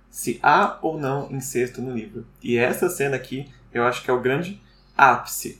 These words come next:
do, de, do, de tudo, porque neste contexto que nós estamos, um acredita que o outro é irmão,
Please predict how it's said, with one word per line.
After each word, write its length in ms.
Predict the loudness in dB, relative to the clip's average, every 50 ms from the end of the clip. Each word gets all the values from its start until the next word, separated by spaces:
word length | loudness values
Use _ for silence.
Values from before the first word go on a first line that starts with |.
| -18 -20 -6
do, 320 | -2 0 0 0 0 -4
de, 180 | -4 -6 -6 -6
do, 320 | -6 -6 -4 -4 -4 -2
de 140 | -4 -4 -4
tudo, 260 | 0 2 2 2 2
porque 580 | 0 -2 -4 -6 -6 -6 -6 -4 -4 -6 -8 -10 -16 -20 -20 -18 _ -4
neste 420 | -2 2 2 2 0 0 -4 -4
contexto 640 | -2 -2 -2 -2 2 2 2 2 2 0 -4 -8
que 80 | -6 -4
nós 160 | -4 -4 -4
estamos, 600 | -6 -4 -2 0 0 0 0 -2 -4 -6 -8 -12 -18 -20 _ _ _ _ -2
um 360 | 2 2 4 4 2 0 0 0
acredita 460 | 0 0 2 0 -2 -2 -4 -6 -6
que 160 | -8 -8 -4
o 60 | 0
outro 320 | 0 0 0 0 -4 -6 -2
é 80 | 0 2
irmão, 380 | 2 2 0 -2 -4 -8 -12